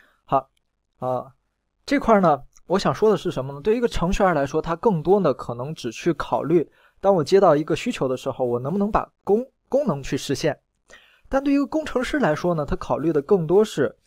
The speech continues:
那从架构的角度来讲，我同样去实现一个功能，这么去做，在可维护性上，以及未来的扩展性上，是否是一个最优的方案？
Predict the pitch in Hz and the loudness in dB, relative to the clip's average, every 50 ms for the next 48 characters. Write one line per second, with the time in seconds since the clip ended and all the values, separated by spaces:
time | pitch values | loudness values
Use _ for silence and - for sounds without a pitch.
0 | - - _ _ _ - 170 156 - 165 170 175 - 269 233 180 185 208 180 160 | -20 -20 _ _ _ -4 -4 -2 0 -2 -2 0 0 0 0 2 2 2 2 2
1 | 143 - 127 117 135 139 135 135 147 139 143 127 - - - _ _ - - _ | 0 0 -2 -4 -2 -2 0 0 0 0 -2 -4 -4 -6 -8 _ _ -20 -20 _
2 | _ _ - 147 - - - 180 214 277 277 254 220 - 196 - - 165 160 - | _ _ -4 -2 -2 0 0 0 2 2 0 0 0 -2 -2 -2 -4 -6 -4 -2
3 | 190 160 156 160 156 165 139 - 185 185 165 147 139 143 _ - - _ _ _ | -2 -2 -2 -2 -2 -2 -2 -2 -2 -4 -4 -6 -8 -10 _ -20 -20 _ _ _
4 | - 302 262 240 185 - - 170 156 - 226 220 156 - - _ _ _ _ _ | -4 0 0 2 0 0 0 -4 -4 -2 0 0 0 0 -2 _ _ _ _ _
5 | - - 233 214 180 160 - - - 135 131 143 165 175 - 247 - - 160 135 | 2 4 6 6 6 6 2 0 -2 0 2 2 2 2 0 -2 -2 -2 -4 -4
6 | - 135 120 - - _ _ _ _ _ _ 147 156 143 - 151 180 208 226 240 | -4 -4 -6 -6 -8 _ _ _ _ _ _ -4 -4 -2 0 0 2 4 4 2
7 | - _ _ _ _ 254 254 214 202 208 208 190 - - - 302 196 120 117 - | 0 _ _ _ _ 4 6 8 8 6 6 2 0 -2 -2 0 -2 -2 -4 -6
8 | 156 151 131 - 131 - - _ _ _ - - - - 277 - - 139 120 - | -8 -6 -6 -6 -8 -8 -10 _ _ _ -16 -10 -4 -2 -2 0 0 0 -2 -2
9 | - - - 170 170 165 180 160 - 247 220 220 262 240 170 - 196 214 247 254 | -4 -2 0 0 2 2 0 0 0 0 0 0 0 0 0 0 0 0 0 -2
10 | 208 - | -4 -4